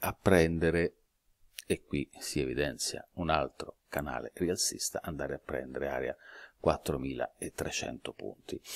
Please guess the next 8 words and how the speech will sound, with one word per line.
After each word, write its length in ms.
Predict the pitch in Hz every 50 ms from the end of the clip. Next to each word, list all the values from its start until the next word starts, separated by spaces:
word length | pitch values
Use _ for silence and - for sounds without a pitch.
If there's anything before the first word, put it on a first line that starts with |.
| - - - -
Un 140 | - 92 101
livello 440 | 107 107 90 85 85 87 85 85 80
che 180 | - - 87
è 40 | 82
importantissimo 1200 | 85 87 82 - - 78 - - - - 82 78 - - - 95 - - - - 101 101 101 - - -
perché 420 | - 90 82 - - - - 90
va 400 | 82 76 80 85 87 87 - - -
a, 300 | - 92 85 78 -